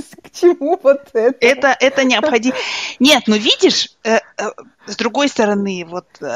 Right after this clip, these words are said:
Speaker 2: Айгуля, в смысле, это всё же зависит от развития общества. И на самом деле, на самом деле, о, в Казахстане бывают такие моменты, когда, к-, ну, в смысле, вот,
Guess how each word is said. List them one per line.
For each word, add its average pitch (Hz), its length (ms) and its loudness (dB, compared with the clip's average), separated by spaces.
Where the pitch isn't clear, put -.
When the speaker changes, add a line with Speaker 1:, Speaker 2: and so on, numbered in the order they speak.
Speaker 2:
Айгуля, 190 460 -6
в - 40 -16
смысле, 180 380 -6
это 196 160 -6
всё 247 240 -4
же 214 120 -2
зависит 202 600 -6
от 180 180 -6
развития 196 460 -4
общества. 196 580 -6
И 180 120 -4
на 175 140 -2
самом 247 440 4
деле, 190 440 0
на 175 140 -4
самом 349 480 4
деле, 202 380 0
о, 202 200 -6
в - 100 -14
Казахстане 226 760 -2
бывают 185 640 -2
такие 220 320 -4
моменты, 196 520 2
когда, 196 360 -4
к-, - 140 -18
ну, 240 140 -10
в - 40 -12
смысле, - 340 -12
вот, - 260 -8